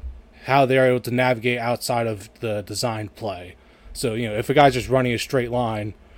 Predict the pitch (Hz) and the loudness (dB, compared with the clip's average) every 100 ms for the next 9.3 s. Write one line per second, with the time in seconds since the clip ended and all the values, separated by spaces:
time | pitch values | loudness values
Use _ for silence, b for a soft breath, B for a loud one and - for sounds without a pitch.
0 | b b - 101 98 95 107 - 131 117 | b b -10 -8 -8 -8 -8 -2 0 0
1 | 123 127 123 120 - 113 104 92 127 123 | 0 4 4 2 -6 -10 -10 -4 0 2
2 | 123 - 123 113 107 98 92 - - - | 0 0 -2 -2 -4 -8 -10 -18 -20 -20
3 | - - - 120 127 127 139 131 117 120 | -18 -16 -6 -2 2 4 4 4 2 2
4 | 120 117 110 110 101 - 127 120 98 95 | 0 -2 -4 -4 -6 -4 0 0 -2 -8
5 | 95 107 101 b b b b 117 123 120 | -12 -12 -12 b b b b -4 0 0
6 | 120 107 120 107 107 - - 110 95 131 | -2 -2 -2 -2 -8 -8 -12 -12 -4 -2
7 | 117 120 113 - 104 110 110 101 95 92 | 2 2 0 -4 -8 -6 -6 -6 -10 -12
8 | 92 90 - 98 117 113 117 - 123 107 | -12 -12 -14 -4 -2 -2 -4 -2 -2 -2
9 | 110 - 104 | -4 -6 -8